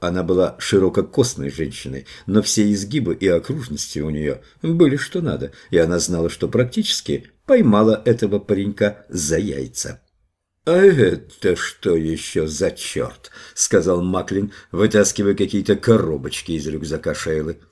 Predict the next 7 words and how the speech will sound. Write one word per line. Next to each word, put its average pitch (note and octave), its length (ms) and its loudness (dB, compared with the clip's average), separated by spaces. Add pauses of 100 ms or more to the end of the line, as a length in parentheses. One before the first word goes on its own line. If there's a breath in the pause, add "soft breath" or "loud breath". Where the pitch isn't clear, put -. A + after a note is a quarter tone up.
(760)
Шейла D3 560 6
знала, - 640 -4
что - 340 2
мог E2+ 240 -4
найти F2+ 380 -2
у D#2 100 -2
нее F#2 460 -2